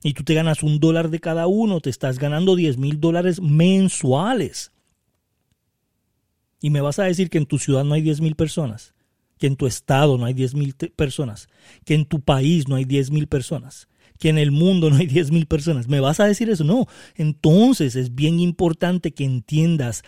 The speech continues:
la duplicación. Aprende, enseña, enseña, enseñar. Número ocho, reconoce a tu equipo, reconócelo todo el tiempo.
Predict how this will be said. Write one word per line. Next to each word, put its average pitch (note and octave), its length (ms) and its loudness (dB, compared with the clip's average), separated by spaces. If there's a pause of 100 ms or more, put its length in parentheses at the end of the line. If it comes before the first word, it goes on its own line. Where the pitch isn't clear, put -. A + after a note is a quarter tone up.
(280)
la C3+ 260 0
duplicación. C#3+ 960 -2
Aprende, D3 480 -2
enseña, F3+ 480 0
enseña, D3 480 -2
enseñar. C3 1000 -4 (960)
Número C#3+ 440 2
ocho, G3 580 4
reconoce D3+ 840 2
a F3+ 80 -4
tu D#3 120 -4
equipo, F#3 600 -2
reconócelo C#3+ 880 0 (540)
todo A3 280 6
el G#3+ 80 -2
tiempo. G3+ 680 -6